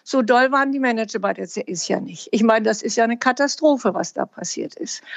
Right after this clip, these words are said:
Also kein Mensch kann nach dieser Katastrophe behaupten,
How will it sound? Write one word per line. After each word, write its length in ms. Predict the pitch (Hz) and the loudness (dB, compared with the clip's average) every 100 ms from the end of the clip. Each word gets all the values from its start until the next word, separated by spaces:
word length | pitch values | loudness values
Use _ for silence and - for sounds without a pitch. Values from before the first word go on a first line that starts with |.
| - - | -14 -2
Also 260 | - 220 | 0 2
kein 460 | 214 - 247 277 320 | 0 0 0 0 -2
Mensch 380 | 277 262 302 - | -2 -2 -6 -4
kann 160 | 254 | -2
nach 180 | 247 247 | -2 -4
dieser 320 | - 254 262 | -6 -4 -2
Katastrophe 800 | 254 254 240 233 - 226 240 254 | 0 -2 -2 -6 -2 0 0 -2
behaupten, 680 | 208 175 185 226 _ 285 | 0 2 2 0 _ -2